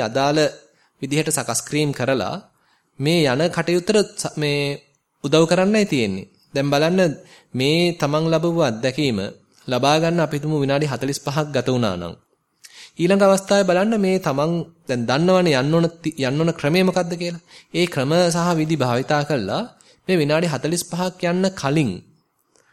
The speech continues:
අපි තුමු විනාඩි තිහකින් විතර දැන් මේ එකඟතාවය ගන්නෙ කොහොමද කියලා බලන්න.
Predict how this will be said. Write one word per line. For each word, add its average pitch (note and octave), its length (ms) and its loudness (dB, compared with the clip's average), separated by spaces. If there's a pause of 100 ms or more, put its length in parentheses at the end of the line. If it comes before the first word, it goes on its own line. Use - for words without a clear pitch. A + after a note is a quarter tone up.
(140)
අපි C3+ 120 -10
තුමු F#3+ 140 4
විනාඩි D#3+ 300 2
තිහකින් E3 420 2
විතර G3 240 4
දැන් G3 180 4
මේ G3 160 4
එකඟතාවය F3+ 520 2
ගන්නෙ F3+ 280 0
කොහොමද E3 300 0
කියලා A3 260 0
බලන්න. F#2+ 220 0